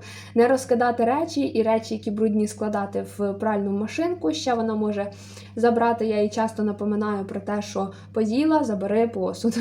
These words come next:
<laughs> "поїла, посуд в мийку". Оце я, знаєте, як отой попугай, мене мами зрозуміють, бо ти всім,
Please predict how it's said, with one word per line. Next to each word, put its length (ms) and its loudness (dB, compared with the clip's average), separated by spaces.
<laughs> 140 2
"поїла, 540 2
посуд 460 0
в 200 0
мийку". 480 2
Оце 260 4
я, 320 8
знаєте, 260 2
як 120 2
отой 180 6
попугай, 460 0
мене 180 0
мами 300 2
зрозуміють, 600 2
бо 140 -4
ти 280 2
всім, 400 -2